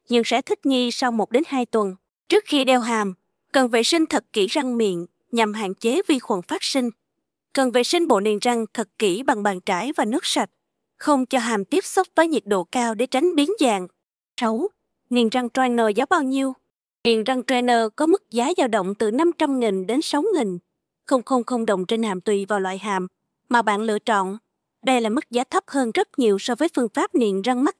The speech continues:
cài hay niềng răng trong suốt. Tuy nhiên, mức giá này chỉ là mức tham khảo,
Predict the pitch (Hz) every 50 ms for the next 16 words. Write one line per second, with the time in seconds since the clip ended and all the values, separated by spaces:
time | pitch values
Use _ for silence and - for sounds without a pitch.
0 | _ - 247 214 196 190 190 185 247 262 254 240 220 202 190 254 262 262 262 -
1 | - 277 262 262 - 339 427 - - _ _ _ _ _ _ - 277 254 269 262
2 | 247 247 277 330 - 240 269 269 311 403 381 262 220 202 185 - - 214 254 262
3 | 226 214 262 403 - _ - 285 285 269 269 254 - 262 220 180 185 233